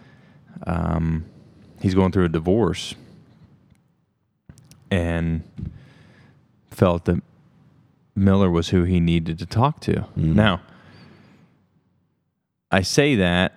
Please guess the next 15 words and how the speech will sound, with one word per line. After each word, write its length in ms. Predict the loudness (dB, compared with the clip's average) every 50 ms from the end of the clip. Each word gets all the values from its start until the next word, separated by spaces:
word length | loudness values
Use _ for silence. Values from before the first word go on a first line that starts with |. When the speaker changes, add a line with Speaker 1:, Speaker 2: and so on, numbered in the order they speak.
| _ _ _ _ _ _ _ _ _ _ _ _ _ -2
Speaker 1:
on 420 | 0 2 2 4 2 2 2 2
the, 480 | 2 2 2 2 2 2 0 0 -2 -6 -12 -20 -20 -20 -20 _ _ _ _ -20 -20 _ _ _ _ _ _ _ _ _ _ _ _ _ _ _ _ _ _ _ _ _ -6
so 140 | -2 0 0
if 100 | 0 0
you 100 | -2 -2
compare 680 | -2 -4 -4 -2 0 0 0 2 2 2 0 0 -2 -4 _ -20 -20 -20 -20 -20 -20 -20 -20 _ _ _ _ _ _ _ _ _ _ _ _ _ -4
this 180 | -2 -2 -2 0
guy's 280 | 0 2 2 2 2
reaction 460 | 2 2 4 4 2 0 0 0 0 0
that 100 | 0 2
J 180 | 2 2 0 0
T 180 | 0 0 -2 0
B 200 | 2 2 0 0
talked 340 | 0 -2 -2 -2 -4 -4 -6
to 320 | -6 -6 -4 -4 -6 -6